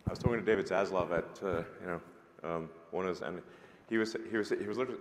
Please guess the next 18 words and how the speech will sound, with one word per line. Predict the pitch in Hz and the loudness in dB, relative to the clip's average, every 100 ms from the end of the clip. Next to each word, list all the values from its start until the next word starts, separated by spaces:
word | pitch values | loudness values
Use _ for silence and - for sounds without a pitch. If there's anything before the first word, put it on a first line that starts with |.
| 90 | -6
he | |
was | 104 | -6
literally | 113 110 | -6 -6
saying, | - 98 | -2 2
"Look, | 107 - - - - | 2 -2 -10 -16 -4
I | 104 | -4
just | 120 | 0
wanna | 131 120 | 0 -2
put, | - | -2
be | 104 | 2
able | 104 | 2
to | 95 | 0
put | - 110 - - | -4 -6 -6 -6
the | 98 | -4
trailer | 87 - 113 110 | -4 0 4 4
for | 87 78 | 0 0
White | 92 110 | 2 2
Lotus | 87 101 76 - - | 4 4 4 0 -8